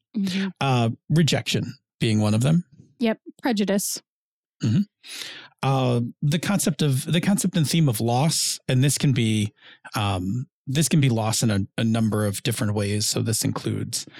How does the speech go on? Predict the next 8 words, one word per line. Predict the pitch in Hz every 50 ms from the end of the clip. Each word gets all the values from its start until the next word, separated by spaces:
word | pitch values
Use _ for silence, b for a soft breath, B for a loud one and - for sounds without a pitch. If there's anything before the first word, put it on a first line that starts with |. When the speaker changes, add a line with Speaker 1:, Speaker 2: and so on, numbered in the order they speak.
| B B B B B -
Speaker 2:
um, | 107 101 104 104 - - - -
loss | 143 123 123 123 117 117 107 - - -
of | - 135 123 117 110 101 - -
people, | - - 123 - - 117 123 117 _ _ _ _ _ _ _ _ _ _ - -
right? | 123 110 113 120 - 123
Whether | 120 117 113 104 113 107 107
it's, | 104 104 - - - -
um, | 110 113 104 98 92 95 101 107 -